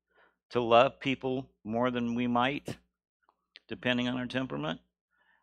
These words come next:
But that doesn't mean they can't develop these characteristics of the fruit of the Spirit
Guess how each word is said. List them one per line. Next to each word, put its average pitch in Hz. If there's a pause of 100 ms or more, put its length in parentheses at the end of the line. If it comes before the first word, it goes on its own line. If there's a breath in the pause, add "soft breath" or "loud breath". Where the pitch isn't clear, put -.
(260)
But 107
that 131
doesn't 147
mean 139
they 123
can't 139 (460)
develop 117
these 113
characteristics 120
of 95
the 95
fruit 139
of 117
the 95
Spirit 185